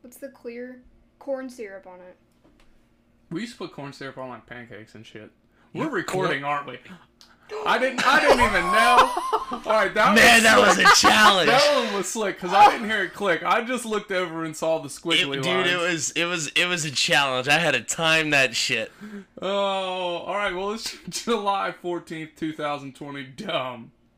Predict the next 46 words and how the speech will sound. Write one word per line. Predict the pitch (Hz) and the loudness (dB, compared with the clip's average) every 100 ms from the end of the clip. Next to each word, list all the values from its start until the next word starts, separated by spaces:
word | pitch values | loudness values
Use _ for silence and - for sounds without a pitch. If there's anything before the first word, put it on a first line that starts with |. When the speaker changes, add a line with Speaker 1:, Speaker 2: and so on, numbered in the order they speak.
| _ _ - | _ _ -12
Speaker 2:
There's | 208 - | -8 -8
some | 208 | -6
Speaker 3:
<laughs> | 175 | -2
Speaker 2:
holidays | - 156 151 147 131 | 0 0 -2 -4 -2
Speaker 3:
It | 202 | 0
was, | 208 170 | 0 0
Speaker 2:
today. | 160 | 0
Speaker 3:
like, | 135 | 0
all | 135 131 123 | 0 0 -2
embarrassed | 117 110 113 120 113 110 | -2 -2 -2 -4 -8 -10
or | |
Speaker 2:
She's | 110 | -10
Speaker 3:
something. | 107 98 | -10 -8
Speaker 2:
like, | 110 208 | -10 -6
"Oh, | 240 214 180 | -4 -2 -2
they | 185 | -6
caught | - 202 | -6 -6
my | 208 202 | -6 -12
corn | - 214 214 | -10 -10 -10
syrup." | - 127 110 101 - | -12 -14 -14 -16 -4
Speaker 1:
No, | 339 | 0
I'm | 330 330 | 2 2
just | 330 330 | 0 -4
sad | - 277 285 | -2 0 2
that | 269 | 0
it, | 254 233 _ _ _ _ _ - | -2 -4 _ _ _ _ _ -14
you | 247 233 | -12 -4
got | 254 262 233 | 0 0 -2
me. | 247 294 240 190 220 | -4 -4 -6 -10 -2
<laughs> | 427 403 | 2 4
Speaker 3:
<laughs> | 415 269 - 285 269 - | 6 8 8 6 4 4
Speaker 1:
Usually | 359 392 349 311 | 2 4 4 6
I'm | 294 349 | 4 2
paying | 330 285 | -2 -2
it, | 254 - | -4 0
I'm, | 277 285 | 2 2
it's | 247 - | -4 -10
'cause | 294 | -8
my | 285 | -6
back's | 254 202 196 - | -6 -6 -8 -10
turned | - 196 185 | -16 -16 -14
to | 202 190 | -16 -16
it. | 190 - _ _ _ _ | -16 -20 _ _ _ _
Speaker 2:
All | 147 | -4
Speaker 3:
Well, | 139 | 0
Speaker 2:
right. | 139 123 143 | 0 0 0